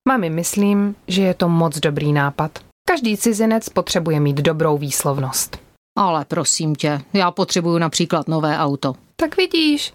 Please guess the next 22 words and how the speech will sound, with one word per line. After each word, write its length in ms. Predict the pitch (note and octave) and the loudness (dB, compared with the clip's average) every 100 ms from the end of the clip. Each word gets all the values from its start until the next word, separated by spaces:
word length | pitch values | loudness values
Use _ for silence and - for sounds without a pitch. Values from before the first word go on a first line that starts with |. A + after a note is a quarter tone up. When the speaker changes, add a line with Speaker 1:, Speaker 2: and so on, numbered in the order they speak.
| - | -4
Speaker 1:
ty 80 | F3+ | 0
potřebuješ 640 | E3+ - D#3 D3+ D3+ - | 0 0 0 0 0 0
auto, 520 | F#3 C4+ - D4 D4+ - | 0 0 -2 0 0 -2
cizinec 460 | - D#4+ E4 D#4 D#4 | -2 0 0 0 -2
potřebuje 520 | G3 - F#3+ G3 A#3 | -4 0 0 2 0
dobře 300 | D#3+ D#3 A3 | 0 0 -2
vyslovovat. 720 | D#3+ - D#3+ D#3 D#3+ E3 - _ _ _ _ | -2 -2 0 0 -2 -6 -12 _ _ _ _
Speaker 2:
Prosím? 720 | E3+ D3+ - - D#3 D#3+ F#3+ A#3+ _ _ _ _ _ _ _ - | -4 -2 -2 -2 -4 0 0 -2 _ _ _ _ _ _ _ 0
Nový 300 | G#3+ A#3+ A#3+ | 2 2 0
kurz 460 | - B3+ C4 - - - | 0 0 0 -2 -10 -4
je 120 | E3+ | -2
hloupý 380 | D3+ E3+ F3 E3+ | 2 0 0 -2
nápad. 380 | D3 C3+ - C#3+ - _ _ _ _ _ _ _ - | -2 -2 -4 -10 -14 _ _ _ _ _ _ _ 0
Speaker 1:
Ach 300 | B3 - - | 0 0 0
jo, 240 | F3+ F3 | 2 2
mami. 640 | F3+ F3 E3 D#3 D3+ E3 E3 - _ _ _ - - G#3+ | 2 2 2 0 0 -4 -10 -18 _ _ _ -16 -6 -2
Výslovnost 600 | A#3+ - D#4+ D#4+ D#4 C4 | -2 0 0 0 0 -2
je 80 | |
problém 500 | - F3+ F3+ G3 G3 | -2 -2 0 0 0
pro 200 | F#3+ F3 | 0 -2
každého 500 | E3 F3 E3 D#3+ D3 | 0 -2 0 -2 -2
cizince. 600 | D3+ D#3 D3 C#3+ C#3+ D#3 | -2 0 0 0 -2 -6